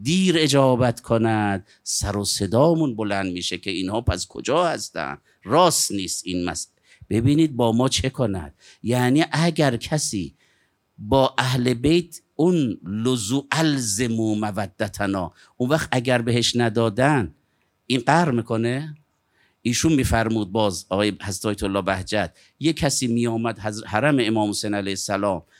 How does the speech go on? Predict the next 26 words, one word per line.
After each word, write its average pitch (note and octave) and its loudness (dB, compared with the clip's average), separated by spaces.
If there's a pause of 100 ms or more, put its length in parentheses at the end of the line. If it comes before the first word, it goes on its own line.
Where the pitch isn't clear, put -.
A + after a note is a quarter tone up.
(180)
و G#2+ -4
اونجا C3 0 (320)
سه - 0
سال F3 4
بود D#3 -2
ها-، B2+ -6
سه - 0
تا E3+ 2
حاجت C#3 2
می‌خواست A2 -4 (260)
و A#2+ 0
این E3 4
سه D3+ 2
تا C#3 0
حاجتش C3 0
برآورده A#2 2
نشده A#2+ 2
بود. F2+ -8 (480)
همونجا F#3 2
که F3 0
نشسته D3+ 2
بود E3 0
دید F3 -4
یه F3 2
کسی E3+ 0
آمد D3+ 4